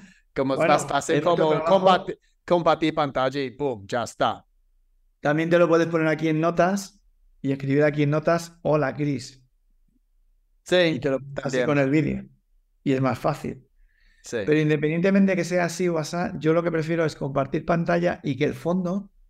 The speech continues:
Speaker 2: sea corporativo. Bien la página web, que es lo que te he comentado antes, o la
Speaker 1: Sí.
Speaker 2: fábrica, o recursos humanos, o lo que sea. O solo tú,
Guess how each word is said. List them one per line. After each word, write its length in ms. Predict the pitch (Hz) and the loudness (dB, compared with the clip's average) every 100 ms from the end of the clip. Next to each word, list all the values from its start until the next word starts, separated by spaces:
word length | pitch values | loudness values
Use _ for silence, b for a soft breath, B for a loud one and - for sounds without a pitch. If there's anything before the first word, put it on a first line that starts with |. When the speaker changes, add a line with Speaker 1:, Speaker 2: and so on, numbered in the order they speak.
| _ | _
Speaker 2:
sea 280 | - 156 151 | -4 -2 0
corporativo. 800 | 165 160 139 135 127 131 127 - | 0 0 -2 -2 -2 -4 -6 -8
Bien 180 | 143 147 | -4 0
la 100 | 143 | 0
página 360 | 139 139 147 139 | 0 -2 -2 0
web, 180 | 156 156 | 0 0
que 80 | 143 | -4
es 40 | |
lo 60 | 139 | -2
que 60 | |
te 80 | 135 | -2
he 20 | |
comentado 400 | 139 135 135 135 151 | -2 -2 0 -2 -2
antes, 340 | 165 160 151 | -2 -2 -2
o 100 | 120 | -6
la 60 | 120 | -2
Speaker 1:
Sí. 100 | 131 | 0
Speaker 2:
fábrica, 380 | 143 160 160 160 - | 0 0 -2 -6 -10
o 100 | 143 | -4
recursos 360 | 135 135 139 139 | -4 -2 -2 0
humanos, 220 | 147 143 | 0 0
o 40 | 143 | -2
lo 80 | |
que 80 | 135 | -4
sea. 340 | 160 175 175 B B B B - | -2 -4 -4 B B B B 2
O 540 | 220 269 285 - _ _ | 4 4 0 -8 _ _
solo 460 | - 185 202 202 196 | -4 2 4 4 2
tú, 420 | 202 285 - | 0 0 -6